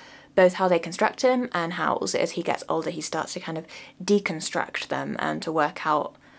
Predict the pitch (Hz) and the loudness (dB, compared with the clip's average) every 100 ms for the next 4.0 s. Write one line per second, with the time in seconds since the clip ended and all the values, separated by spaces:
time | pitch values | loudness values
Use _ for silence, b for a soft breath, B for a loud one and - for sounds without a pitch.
0 | B 175 175 - - 165 165 - 165 156 | B 2 2 2 -2 0 -2 -6 -6 -4
1 | 151 160 165 - - 151 - - 156 147 | -2 0 -2 -4 -6 -6 -6 -4 -4 -4
2 | 165 156 - 151 156 160 156 185 165 170 | -8 -8 -4 -4 -2 -4 -4 -4 -2 -2
3 | - 156 - 165 160 151 147 - - | -2 -4 -4 -4 -4 -4 -4 -4 -6